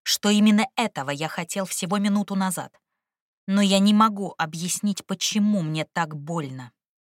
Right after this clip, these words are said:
Мы с Маликом обмениваемся взглядами, а затем выходим через дверь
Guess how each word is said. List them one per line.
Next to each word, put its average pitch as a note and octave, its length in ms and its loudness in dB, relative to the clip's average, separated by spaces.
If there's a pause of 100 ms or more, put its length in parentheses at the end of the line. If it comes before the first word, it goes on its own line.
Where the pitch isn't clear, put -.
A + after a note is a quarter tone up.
(920)
Мы F#3 160 -4
с - 140 -6
Маликом G3 600 0
обмениваемся E3+ 760 -2
взглядами, G3 640 -2 (460)
а F#3+ 140 2
затем G#3 460 0
выходим F#3+ 480 -2
через F3+ 280 -4
дверь F#3+ 280 -4